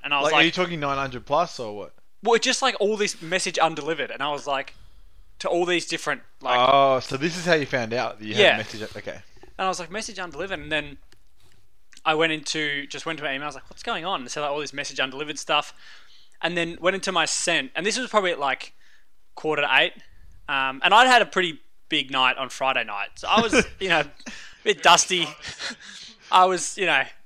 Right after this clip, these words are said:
Speaker 1: uh, and I was like, "This is, this is not good." And usually I probably would've gone back to sleep for a little bit, um, 'cause my first alarm, when it goes off, I usually go back to sleep for a bit.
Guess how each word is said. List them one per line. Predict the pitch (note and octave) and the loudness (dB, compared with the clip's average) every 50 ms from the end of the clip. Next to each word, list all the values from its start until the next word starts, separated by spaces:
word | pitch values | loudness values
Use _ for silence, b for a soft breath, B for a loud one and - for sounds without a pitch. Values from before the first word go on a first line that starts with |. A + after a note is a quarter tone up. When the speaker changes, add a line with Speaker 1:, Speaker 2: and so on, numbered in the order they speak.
| - - - - - | -20 -20 -20 -8 -2
Speaker 1:
uh, | - D#3+ D3 C#3+ C#3+ C#3 C#3 - | 2 4 4 6 6 4 4 2
and | - E3 | 4 4
I | D#3+ D#3+ | 6 4
was | D#3+ D#3 - - | 4 2 0 2
like, | E3 D#3 D3 - | 4 4 4 2
"This | - G3 G3+ | 0 -4 -4
is, | E4+ - D3 - - - - - - | -6 -8 -8 -10 -12 -14 -16 -18 -18
this | - D3+ - | -18 -18 -18
is | - | -10
not | - C3+ A#2+ - | -8 -8 -8 -8
good." | - C3+ D3+ | -2 0 0
And | F3 G#3 | 2 2
usually | A#3+ C4+ C4 A#3+ C4 | 2 0 4 4 6
I | A#3+ | 6
probably | A#3 - G#3 G3 | 6 6 4 4
would've | F#3 F3+ D#3+ | 4 2 2
gone | D#3 D#3 D3 C#3 | 0 0 2 2
back | C#3+ C3 | 0 0
to | - C#3+ | -2 -4
sleep | C3 - D3 C#3+ D3 - | -6 -4 -4 -4 -4 -4
for | - | -6
a | C#3 | -8
little | C3 C3 B2 A2+ | -8 -8 -8 -8
bit, | B2 A#2+ A#2+ - - - - - - | -8 -8 -8 -10 -14 -20 -20 -16 -10
um, | C#3+ C3 B2 A#2 A2+ A#2+ - - - - - - | -6 -4 -4 -4 -6 -10 -14 -18 -20 -20 -20 -16
'cause | - - C#3 | -14 -4 0
my | D3+ D3+ | 0 0
first | D3 - E3 E3 D3+ - | 2 2 2 2 2 0
alarm, | D#3+ C#3+ C3+ B2+ B2 A#2+ | 0 0 0 0 0 -2
when | B2 | -6
it | A#2 A#2 | -6 -4
goes | - B2 A#2 A#2 A#2 | -2 -2 -2 -2 -4
off, | A#2+ A#2+ - - | -4 -6 -6 -8
I | |
usually | A#2 A2+ A2+ A2+ A#2+ | -8 -10 -10 -10 -8
go | A#2+ | -6
back | A2+ A#2 A2+ | -6 -6 -6
to | - | -8
sleep | - - C3 C3+ | -8 -10 -10 -10
for | - - | -10 -10
a | A#2+ | -6
bit. | C3+ B2+ A#2+ | -4 -6 -6